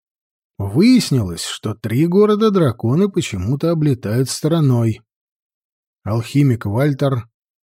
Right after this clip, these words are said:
отправляется в опасное путешествие, чтобы выяснить причину такого невнимания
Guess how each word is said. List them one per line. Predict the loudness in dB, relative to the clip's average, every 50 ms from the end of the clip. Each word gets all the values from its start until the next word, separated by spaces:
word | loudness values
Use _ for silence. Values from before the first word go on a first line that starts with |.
| _ _ _
отправляется | -6 -6 -6 -4 -4 -2 0 2 2 2 2 2 2 0 0 -2
в | 0
опасное | 0 0 0 0 -2 -2 0 0 0 0 0 0
путешествие, | 0 -2 -2 -2 -4 -4 -2 -2 -2 -2 -2 -2 -2 0 0 0 0 -2 -6 _ _ _ _ _ _ _ _ _ _ _ _ _ _
чтобы | _ -16 -10 -8 -8 -8 -8 -8 -2
выяснить | 0 2 2 2 2 0 0 0 0 0 0 0
причину | -2 -2 -2 -2 0 2 2 4 2 2
такого | 2 0 -2 0 0 2 2 2 2 0 -2 -4 -2 0
невнимания | 2 4 4 4 4 2 2 2 0 0 -2 -2 -2 0 2 4 4 4 4 4 2 2 0 -2